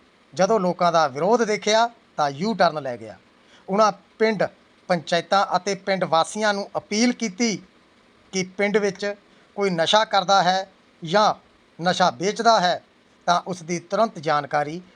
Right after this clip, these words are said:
ਪੁਲਿਸ ਨੂੰ ਦਿੱਤੀ ਜਾਵੇ। ਤੁਹਾਡੇ ਵੱਲੋਂ ਦਿੱਤੀ ਗਈ ਜਾਣਕਾਰੀ ਗੁਪਤ ਰੱਖੀ ਜਾਏਗੀ। ਉਹਨਾਂ ਪਿੰਡ ਗੜੀ ਵਿਖੇ ਪ੍ਰਾਇਮਰੀ ਸਕੂਲ, ਜੋ ਕਿ ਅਪਗ੍ਰੇਡ ਕਰਕੇ ਸਮਾਰਟ ਸਕੂਲ ਬਣਾਇਆ ਗਿਆ ਹੈ, ਦਾ ਵੀ ਦੌਰਾ ਕੀਤਾ। ਇਸ ਮੌਕੇ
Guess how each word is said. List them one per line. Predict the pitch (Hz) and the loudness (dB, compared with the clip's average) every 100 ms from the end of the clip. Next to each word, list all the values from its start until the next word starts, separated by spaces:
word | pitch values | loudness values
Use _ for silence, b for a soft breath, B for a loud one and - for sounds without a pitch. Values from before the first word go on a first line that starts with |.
| b - | b -6
ਪੁਲਿਸ | 185 202 240 - | -2 0 0 0
ਨੂੰ | 202 208 | -4 -4
ਦਿੱਤੀ | 160 175 | -6 -8
ਜਾਵੇ। | 147 131 110 98 _ b b b b - | -6 -6 -6 -16 _ b b b b -6
ਤੁਹਾਡੇ | 165 190 214 | 0 0 0
ਵੱਲੋਂ | 233 240 247 | 0 2 2
ਦਿੱਤੀ | 190 190 - 226 190 | 2 -4 -6 -6 -2
ਗਈ | 196 185 | -4 -2
ਜਾਣਕਾਰੀ | 160 160 156 160 160 147 | 0 -2 0 -2 -2 -8
ਗੁਪਤ | 127 170 202 | -6 -6 -2
ਰੱਖੀ | 190 190 196 | -4 -4 0
ਜਾਏਗੀ। | 196 196 190 220 - b b b b | 0 0 -4 -10 -16 b b b b
ਉਹਨਾਂ | 202 233 247 | 0 2 2
ਪਿੰਡ | 247 220 214 156 | 0 -2 -2 0
ਗੜੀ | 208 247 | 2 2
ਵਿਖੇ | 208 190 214 220 | -2 -2 -2 -2
ਪ੍ਰਾਇਮਰੀ | 214 190 196 202 220 | 0 0 0 -4 -8
ਸਕੂਲ, | 185 185 208 220 220 | -8 -8 -4 -4 -6
ਜੋ | 156 165 196 | -6 -2 -2
ਕਿ | 220 220 - | -4 -6 -2
ਅਪਗ੍ਰੇਡ | 190 202 196 214 185 | -2 -2 -2 -2 0
ਕਰਕੇ | 196 180 208 202 | -2 -2 -4 -10
ਸਮਾਰਟ | - 160 185 196 | -6 0 0 0
ਸਕੂਲ | - 226 | -8 -8
ਬਣਾਇਆ | 190 180 175 | -2 2 2
ਗਿਆ | 170 170 175 | 0 0 0
ਹੈ, | 151 175 202 _ _ _ _ _ | 0 -2 -4 _ _ _ _ _
ਦਾ | 143 151 143 | -2 0 0
ਵੀ | 139 151 156 - _ _ | -4 -14 -16 -20 _ _
ਦੌਰਾ | 135 165 170 | -6 0 0
ਕੀਤਾ। | - 127 113 - _ _ b b b 226 | 0 -8 -16 -16 _ _ b b b -6
ਇਸ | 220 | -4
ਮੌਕੇ | 190 151 - 160 170 | 0 -2 -2 -10 -10